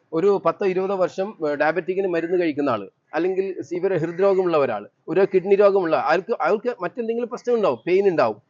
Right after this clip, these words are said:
അല്ലെങ്കിൽ മറ്റ് ക്ഷീണം ഉണ്ടാവും, അസ്വസ്ഥതകൾ വരുന്ന സമയത്ത് അക്യുപഞ്ചർ, ഏഹ്, ചെയ്യുന്ന സമയത്ത് ആ മരുന്ന് അല്ലെങ്കിൽ ആ ചികിത്സ തുടർന്നോടൊപ്പം അതിനൊരു ഹെൽപ്ഫുൾ ആയിട്ടുള്ള മറ്റുള്ള,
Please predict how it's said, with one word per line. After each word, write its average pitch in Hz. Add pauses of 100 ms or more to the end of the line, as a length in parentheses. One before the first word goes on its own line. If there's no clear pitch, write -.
(220)
അല്ലെങ്കിൽ 196
മറ്റ് 208 (140)
ക്ഷീണം 202
ഉണ്ടാവും, 160
അസ്വസ്ഥതകൾ 208
വരുന്ന 185
സമയത്ത് 185
അക്യുപഞ്ചർ, 196 (180)
ഏഹ്, 185
ചെയ്യുന്ന 190
സമയത്ത് 165 (380)
ആ 220 (180)
മരുന്ന് 226
അല്ലെങ്കിൽ 196
ആ -
ചികിത്സ 202 (120)
തുടർന്നോടൊപ്പം 196
അതിനൊരു 208 (200)
ഹെൽപ്ഫുൾ 214
ആയിട്ടുള്ള 135 (440)
മറ്റുള്ള, 220